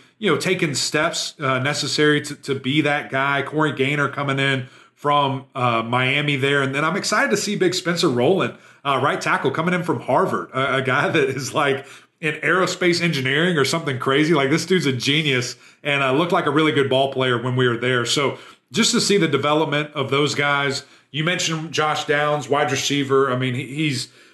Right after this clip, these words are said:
one of the best in the country, was, was named to a couple All-American lists. Just excited to see maybe later in the season how they actually use him. I, I don't think we'll see it, uh, necessarily this game, but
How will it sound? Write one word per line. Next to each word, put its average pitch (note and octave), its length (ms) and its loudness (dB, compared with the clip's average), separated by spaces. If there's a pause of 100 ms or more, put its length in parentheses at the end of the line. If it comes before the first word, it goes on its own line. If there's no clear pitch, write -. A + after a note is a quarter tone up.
(260)
one F3 180 2
of D#3 60 0
the C#3 80 0
best D3 240 -2
in D3 60 -6
the B2+ 80 -2
country, C3+ 520 0
was, B2 220 0
was B2+ 200 -2
named C3+ 220 -2
to C3+ 140 2
a B2 40 2
couple C3+ 240 -4
All-American C3 680 -2
lists. C3 260 0
Just G3 180 -2
excited C#3+ 520 0
to A#2 100 -10
see C3+ 560 0 (340)
maybe F3+ 280 0
later D3+ 260 2
in C#3 80 -2
the B2+ 80 -4
season C#3 320 -2
how C3+ 240 -2
they C3 140 2
actually C3 380 0
use B2+ 280 0
him. C3+ 200 -2
I, B2+ 180 -2
I B2+ 60 2
don't C#3+ 260 -2
think C3 260 -6
we'll B2+ 140 0
see B2+ 320 2
it, A#2+ 200 -2 (360)
uh, B2 400 0
necessarily C#3 480 4
this C3 260 2
game, C3+ 420 0
but B2+ 220 -2